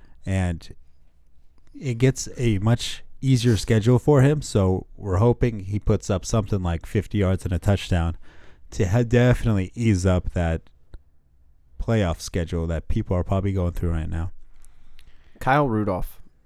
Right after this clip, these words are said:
Speaker 2: Jesus. Uh, it feels like an Aaron Jones. Four receptions, fourteen yards, two touchdowns. <laughs>
Speaker 1: Damn.
Speaker 2: I'm just saying.
Speaker 1: It's kinda cool. He, I mean, he made a crazy one-handed catch, but, uh,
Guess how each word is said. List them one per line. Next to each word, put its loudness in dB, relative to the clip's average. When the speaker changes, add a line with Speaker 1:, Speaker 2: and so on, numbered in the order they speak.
Speaker 2:
Jesus. -10
Uh, -2
it -6
feels 0
like -2
an -4
Aaron -6
Jones. -10
Four 4
receptions, 0
fourteen -4
yards, -4
two -8
touchdowns. -12
<laughs> -16
Speaker 1:
Damn. -4
Speaker 2:
I'm -4
just -6
saying. -12
Speaker 1:
It's -16
kinda 4
cool. 2
He, -4
I 0
mean, 4
he 6
made 4
a 2
crazy 2
one-handed 0
catch, -6
but, -2
uh, -2